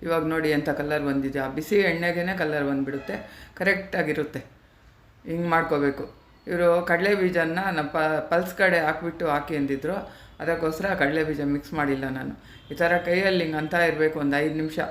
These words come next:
ಎಣ್ಣೆ ಮಸಾಲೆ ಎಲ್ಲ ಇಟ್ಕೊಳ್ಳುತ್ತಲ್ಲ, ತುಂಬಾ ಚೆನ್ನಾಗಿರುತ್ತೆ. ಆ, ಮಿಕ್ಕಿದ ಖಾರನೂ ಹಾಕ್ಬಿಡ್ತಾಯಿದ್ದೀನಿ ನೋಡಿ. ಈ ಖಾರ ಹಾಕ್ಬಿಟ್ಟು ಮತ್ತು ಬೆಲ್ಲ ಸ್ವಲ್ಪ, ಉಪ್ಪು ಸ್ವಲ್ಪ ಹಾಕಿದೆ, ಕಮ್ಮಿ ಇತ್ತು.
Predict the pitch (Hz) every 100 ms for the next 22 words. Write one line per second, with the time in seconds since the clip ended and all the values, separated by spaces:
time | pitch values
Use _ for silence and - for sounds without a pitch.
0 | - - - - 160 165 165 160 156 160
1 | 180 165 156 160 175 147 151 175 160 151
2 | 143 170 175 156 165 170 175 175 170 156
3 | 156 151 151 151 143 - - - - -
4 | 147 147 147 151 185 185 160 170 165 160
5 | 151 147 139 139 139 143 139 139 139 -
6 | - - - - 165 175 170 165 170 -
7 | 214 147 - - - - - 165 165 180
8 | 202 208 185 175 196 196 170 - 180 160
9 | 156 143 143 147 143 143 151 147 147 170
10 | 220 -